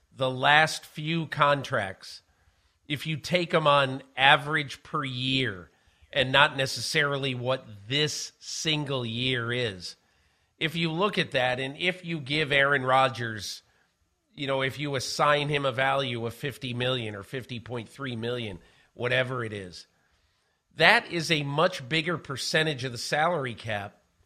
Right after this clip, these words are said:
than, uh, it was ten years ago. Let's say, I think ten years ago, Dwight Freeney was the biggest per year average at nineteen million.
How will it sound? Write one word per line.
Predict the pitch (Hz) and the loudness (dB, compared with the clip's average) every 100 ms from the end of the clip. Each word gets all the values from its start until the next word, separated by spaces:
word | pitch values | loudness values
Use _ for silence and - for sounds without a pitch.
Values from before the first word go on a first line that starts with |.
| _ _ _ _ | _ _ _ _
than, | 123 131 131 127 120 110 - _ _ _ _ _ 135 | -2 2 4 2 0 -6 -12 _ _ _ _ _ 0
uh, | 127 120 120 120 | 2 4 2 -2
it | 151 139 | -4 -4
was | 139 139 139 135 131 117 - - 143 - - | 2 4 6 4 0 -6 -10 -12 -20 -20 -8
ten | 160 139 123 | -2 -2 0
years | 131 147 147 | -2 -2 -4
ago. | 120 110 98 | -6 -8 -8
Let's | 120 127 - | -8 -8 -4
say, | 147 131 120 - _ _ | 0 0 0 -6 _ _
I | 135 | -4
think | 147 - | -4 -2
ten | 170 143 | -2 0
years | 135 147 143 | 0 -2 -2
ago, | 131 127 | -6 -8
Dwight | 123 127 139 135 | -6 0 0 0
Freeney | - 156 151 147 131 113 - _ _ - | -8 -6 -2 0 -2 -4 -10 _ _ -6
was | 143 107 | -4 -4
the | 120 | -8
biggest | 101 151 147 139 131 - _ | -6 0 2 2 0 -6 _
per | - 170 156 143 | -8 -2 0 -2
year | 127 135 139 139 131 131 - | -4 -2 0 0 0 -2 2
average | 131 139 117 123 110 | 6 6 2 -6 -6
at | 123 127 | -6 -2
nineteen | 131 127 - 135 117 120 | -2 -2 -6 -8 -6 -4
million. | 131 131 104 85 | -4 -4 -6 -12